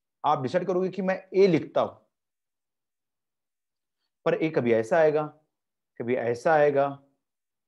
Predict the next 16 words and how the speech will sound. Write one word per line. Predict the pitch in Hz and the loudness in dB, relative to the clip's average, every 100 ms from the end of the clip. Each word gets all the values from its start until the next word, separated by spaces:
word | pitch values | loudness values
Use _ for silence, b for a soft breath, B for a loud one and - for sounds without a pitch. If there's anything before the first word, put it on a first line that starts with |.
| _ _ | _ _
ठीक | 123 196 | -10 -6
है, | 165 110 _ _ _ _ _ _ _ _ _ _ _ - | -8 -10 _ _ _ _ _ _ _ _ _ _ _ -6
कभी, | 120 135 165 175 | -4 -2 -4 -4
कभी | - 135 107 139 147 - | -8 -8 -6 -6 -6 -6
आपका | 143 143 143 147 | -4 -4 -4 -4
जो | 135 147 - - | -4 -6 -8 -8
ए | 147 165 | -4 -4
है, | 160 120 135 156 | -4 -4 -4 -4
वो | 123 120 139 165 208 - _ _ _ _ - | -6 -8 -6 -4 -6 -12 _ _ _ _ -8
इस | 165 - | -6 0
तरह | 170 165 | 2 2
से | 175 | 0
आ | 156 | 0
जाएगा। | 151 143 143 _ _ _ _ _ _ | 0 -4 -8 _ _ _ _ _ _
तो | 202 208 - | -4 -4 -4
आप | 156 151 202 233 170 135 | -4 0 2 2 -2 -12